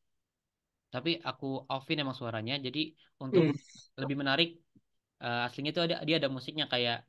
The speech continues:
Speaker 1: ada sound-sound efeknya lah kalau misal bener atau misal salah. Jadi, eh, penggunanya itu lebih tertarik lah intinya. Misal kayak ini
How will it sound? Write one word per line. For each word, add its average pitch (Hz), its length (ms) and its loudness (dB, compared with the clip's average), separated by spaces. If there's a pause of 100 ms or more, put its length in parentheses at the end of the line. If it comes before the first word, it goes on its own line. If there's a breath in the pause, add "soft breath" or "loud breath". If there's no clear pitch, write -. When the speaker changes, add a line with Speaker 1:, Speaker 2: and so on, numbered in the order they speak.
(140)
Speaker 1:
ada 131 180 0
sound-sound 139 400 0
efeknya 156 360 0
lah 131 120 4
kalau 120 220 -2
misal 113 240 -6
bener 165 340 2
atau 123 220 -6
misal 113 260 -4
salah. 135 260 4 (100)
Jadi, 123 140 0 (720 loud breath)
eh, 110 380 -2 (420)
penggunanya 143 360 0
itu 190 120 2
lebih 135 160 -2
tertarik 135 380 -2
lah 113 120 2
intinya. 104 280 -10 (380)
Misal 131 260 -6
kayak 117 260 0
ini 123 120 -2